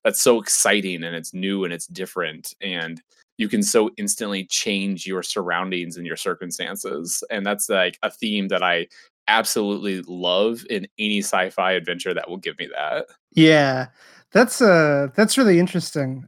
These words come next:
Speaker 2: I don't know if that we've ever, we've known each other for what, like, twenty years almost
Speaker 1: Yeah.
Speaker 2: at this point? I don't know that we've ever had just a straight conversation about, like,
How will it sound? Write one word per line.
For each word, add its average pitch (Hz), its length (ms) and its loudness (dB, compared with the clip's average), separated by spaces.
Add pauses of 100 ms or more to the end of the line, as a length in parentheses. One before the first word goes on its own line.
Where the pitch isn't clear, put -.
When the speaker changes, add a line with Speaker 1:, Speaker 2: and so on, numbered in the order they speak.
(160)
Speaker 2:
I 190 60 8
don't 277 140 10
know 240 200 10
if 190 120 4
that 175 140 6
we've 170 240 6
ever, 165 580 6
we've 165 220 2
known 208 180 4
each 190 200 0
other 151 200 2
for 151 260 -4 (240)
what, 143 400 4
like, 139 440 -2 (260)
twenty 170 360 4
years 175 680 2 (100)
almost 226 320 4
Speaker 1:
Yeah. 277 200 8 (360)
Speaker 2:
at 220 140 4
this 247 180 6
point? 302 460 4 (260)
I 185 80 8
don't 254 140 8
know 254 80 6
that 254 120 4
we've 202 200 6
ever 190 240 6
had 170 800 4
just 175 260 2
a 165 120 6
straight 160 800 2 (280)
conversation 160 840 4
about, 143 480 2
like, 139 400 0